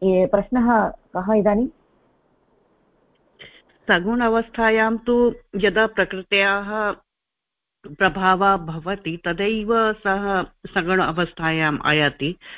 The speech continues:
Speaker 2: अन्यथा तु निर्गुण अवस्थायाम् एव तिष्ठति इति
Speaker 1: हम्म।
Speaker 2: मम अभिप्रायः।
Speaker 1: आमाम्।
Speaker 2: तदा
Speaker 1: आम्।
Speaker 2: सः कथं, अ, प्रकृतिम् अनुमतिं वा न अनुमतिं वा कथं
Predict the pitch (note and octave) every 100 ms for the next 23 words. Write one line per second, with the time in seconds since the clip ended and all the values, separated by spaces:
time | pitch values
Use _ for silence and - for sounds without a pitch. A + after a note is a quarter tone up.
0 | - - - G3 G#3 A3 G#3+ A3+ A3 A#3
1 | A3+ A3+ G#3+ G#3+ G#3+ G3+ - G#3+ F#3+ F#3
2 | - F#3 F3 E3 E3+ E3+ - D#3+ D#3+ D#3+
3 | D3+ D3 - F3 D3 D#3 - - _ _
4 | _ _ G#3 G#3 F3+ E3+ D#3+ D#3 D3+ -
5 | - _ _ _ _ _ D#3 D3 D3+ D3+
6 | D3+ G#3 E3 - _ - - _ - F3+
7 | F#3 A3 G3+ F3 - F#3+ F3+ F#3+ F#3 G#3
8 | G#3+ G#3+ - _ _ _ _ _ - F3
9 | E3 F3 D#3+ E3+ - F3+ F3 F3 D#3+ -
10 | E3 E3 D#3+ D#3 D#3+ D#3+ D#3 D#3 D#3+ D#3+
11 | D#3+ D#3 D3+ D3+ D#3+ D3+ D3+ D3 D#3 -
12 | E3